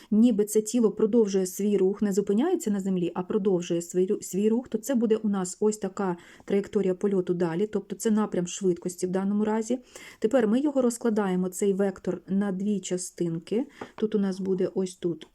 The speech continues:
це і буде наше В нуль В, трохи воно не в масштабі в мене, ну нічого, це є В нуль В.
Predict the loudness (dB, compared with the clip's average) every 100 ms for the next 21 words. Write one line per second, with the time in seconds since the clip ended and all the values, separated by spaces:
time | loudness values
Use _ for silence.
0 | _ -6 0 2 2 2 2 0 -2 0
1 | 2 2 2 0 0 -2 -4 -4 -2 -2
2 | -2 -2 -4 -4 -4 0 0 -2 -4 -6
3 | -4 -6 -8 -10 -10 -18 -12 -6 -2 -2
4 | -2 -2 -4 -2 -2